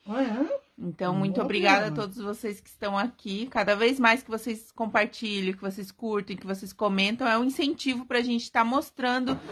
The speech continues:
Speaker 2: os nossos bastidores, tá dando dica do que a gente tá fazendo também.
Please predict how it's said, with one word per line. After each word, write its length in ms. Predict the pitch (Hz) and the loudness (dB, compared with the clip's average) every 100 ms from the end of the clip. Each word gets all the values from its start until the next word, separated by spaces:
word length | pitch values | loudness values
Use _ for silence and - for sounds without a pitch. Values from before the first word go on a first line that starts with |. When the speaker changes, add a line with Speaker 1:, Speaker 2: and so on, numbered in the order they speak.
| - - | -12 -6
Speaker 2:
os 100 | 208 | 2
nossos 320 | 220 220 214 | 4 2 0
bastidores, 840 | 214 214 - 175 202 220 214 202 | 2 2 -2 -4 0 2 2 0
tá 180 | - 214 | 2 4
dando 300 | 190 220 208 | 4 0 -2
dica 420 | 175 202 262 269 | -4 -4 -4 -4
do 120 | 196 | -6
que 100 | 190 | -4
a 80 | 208 | -6
gente 240 | 208 190 - | -6 -8 -4
tá 120 | 202 | -2
fazendo 600 | 202 196 190 190 202 190 | -2 -2 0 0 0 -4
também. 560 | - 185 180 185 262 | -6 -2 0 0 -2